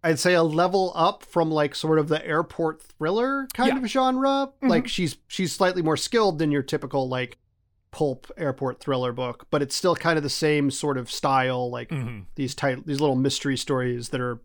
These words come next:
Speaker 1: self-contained and all this stuff. Um, I think Gone Girl is good. I think that, uh,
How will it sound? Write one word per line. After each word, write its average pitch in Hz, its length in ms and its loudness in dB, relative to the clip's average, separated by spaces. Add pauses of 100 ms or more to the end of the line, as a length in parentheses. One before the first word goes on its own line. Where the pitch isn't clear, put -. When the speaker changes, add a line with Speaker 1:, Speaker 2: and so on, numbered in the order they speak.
(140)
Speaker 1:
self-contained 120 600 -8
and 127 60 -10
all 120 100 -6
this 120 140 -10
stuff. - 260 -12 (520)
Um, 160 520 2 (800)
I 165 80 0
think 196 120 2
Gone 214 200 4
Girl 226 340 2
is 202 300 0
good. 254 340 2
I 190 140 0
think 208 380 -2
that, 196 340 2
uh, 190 480 4